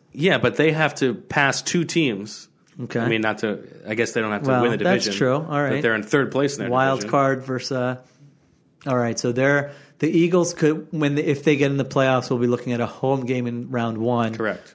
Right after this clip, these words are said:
Speaker 2: Falcons will be going on the road.
Speaker 1: Yeah.
Speaker 2: All right. That's interesting.
Speaker 1: Enough to move the needle?
Speaker 2: Wait, no, but is that, is that how it goes, or is it that the, uh,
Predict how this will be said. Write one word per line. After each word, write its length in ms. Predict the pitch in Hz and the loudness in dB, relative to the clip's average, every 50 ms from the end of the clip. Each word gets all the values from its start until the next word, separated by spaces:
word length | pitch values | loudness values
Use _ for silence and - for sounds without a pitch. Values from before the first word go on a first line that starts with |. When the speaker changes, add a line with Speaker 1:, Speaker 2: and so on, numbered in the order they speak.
| _ - | _ 0
Speaker 2:
Falcons 380 | 143 127 120 123 - 123 113 | 2 2 2 2 0 -2 -2
will 120 | 113 120 110 | -2 0 0
be 100 | 117 117 | 0 0
going 240 | 117 117 113 113 113 | 0 0 -2 -2 -4
on 140 | 113 110 | -4 -4
the 80 | 110 107 | -4 -4
road. 320 | 110 107 101 101 - - - | -4 -4 -6 -8 -12 -14 -12
Speaker 1:
Yeah. 200 | 110 110 95 90 - - _ _ _ _ _ _ _ _ - | -10 -10 -10 -10 -12 -18 _ _ _ _ _ _ _ _ -4
Speaker 2:
All 80 | 147 | -4
right. 220 | 127 117 113 120 123 _ _ _ _ _ _ _ _ _ _ _ _ _ _ _ _ _ _ _ - | -2 -4 -4 -8 -10 _ _ _ _ _ _ _ _ _ _ _ _ _ _ _ _ _ _ _ -10
That's 240 | 127 123 120 - 117 | -8 -8 -8 -8 -10
interesting. 480 | 107 - - - - - 110 107 110 - _ _ _ _ _ _ _ _ _ _ _ _ _ _ _ _ - | -12 -12 -14 -16 -14 -14 -14 -14 -14 -20 _ _ _ _ _ _ _ _ _ _ _ _ _ _ _ _ -10
Speaker 1:
Enough 220 | 113 110 104 - | -8 -8 -6 -6
to 80 | - 120 | -4 -4
move 200 | 110 110 110 107 | -2 -2 -2 -2
the 60 | 110 | -2
needle? 320 | 110 120 131 156 160 156 - - - | 0 0 0 0 -2 -4 -8 -12 -8
Speaker 2:
Wait, 260 | - 285 320 320 196 190 | -2 0 2 2 2 2
no, 120 | 220 220 | 2 2
but 180 | 170 185 175 175 | 4 4 4 2
is 120 | 170 - | 4 4
that, 300 | 220 226 254 269 269 262 | 4 4 4 4 2 4
is 140 | 240 202 180 | 4 4 6
that 160 | 208 226 233 | 4 4 4
how 160 | 262 294 285 | 4 2 2
it 100 | 277 277 | 2 2
goes, 280 | 277 285 302 330 294 285 | 2 2 2 2 4 4
or 100 | 247 214 | 4 4
is 140 | 196 185 196 | 4 4 4
it 140 | 208 202 208 | 2 4 4
that 260 | 196 185 185 185 185 | 4 4 4 2 4
the, 240 | 190 185 180 180 175 | 4 6 6 8 8
uh, 380 | 165 160 160 160 160 160 160 | 6 6 6 6 4 4 2